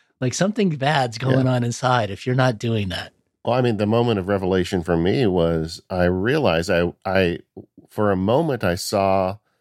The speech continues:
Speaker 2: what kind of person I was when I came home from work. And it wasn't the example I wanted to set for my children.
Speaker 1: Mm-hmm.
Speaker 2: And I realized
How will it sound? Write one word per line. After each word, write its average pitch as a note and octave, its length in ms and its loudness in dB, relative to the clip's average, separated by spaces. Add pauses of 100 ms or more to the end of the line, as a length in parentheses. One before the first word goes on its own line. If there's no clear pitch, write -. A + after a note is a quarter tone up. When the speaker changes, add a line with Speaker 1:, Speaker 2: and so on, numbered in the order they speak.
(400)
Speaker 2:
what A2 340 0
kind A2 240 0
of F#2 100 -2
person A#2+ 480 -2
I C#2+ 120 2
was C#2+ 280 0
when D#2 120 0
I D2+ 100 2
came D2+ 280 -2
home D#2 240 0
from B1 220 -6
work. G#1 480 -12 (1300)
And F#2 380 0 (580)
it G#2 200 0
wasn't G#2+ 440 0 (580)
the G#2 280 2
example G2 560 0
I F#2+ 100 2
wanted F#2+ 340 0
to E2 80 -6
set G2 260 0
for F#2 120 -2
my F2 160 2
children. - 600 -4 (280)
Speaker 1:
Mm-hmm. A#2 200 2
Speaker 2:
And F2 80 2
I E2+ 40 2
realized F2 640 0